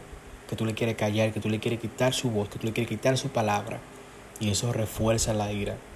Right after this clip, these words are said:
A veces lo mejor es hacer silencio para no aumentar. Una respuesta blanda, dice la Biblia, blanda, apacigua la ira. Y eso no quiere decir,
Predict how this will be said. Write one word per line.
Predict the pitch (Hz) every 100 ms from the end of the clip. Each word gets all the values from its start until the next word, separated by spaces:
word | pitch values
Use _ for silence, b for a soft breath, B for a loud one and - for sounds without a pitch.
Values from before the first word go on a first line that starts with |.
| - -
A |
veces | 101 104 123
lo | 110
mejor | 107 107 104
es | 107 -
hacer | 107 104 113
silencio | - 104 107 123 135 143 135 - - - - - - B B B B B B B B -
para | - 107 101
no | 107
aumentar. | 110 110 104 98 - 107 101 101 - - - - - - - -
Una | 120
respuesta | 117 110 - - 117 - 113
blanda, | 98 107 113 127 123
dice | 117 104 117
la | 104
Biblia, | 110 120 127 131 127 - - - -
blanda, | 107 117 131 131 131 - - - - - - - - -
apacigua | - 87 - - 151 135 117
la | 110 110
ira. | 107 104 - - - - - - - - - - - - -
Y | 113
eso | 117 - 147
no | 147 151
quiere | - 151
decir, | 147 139 143 147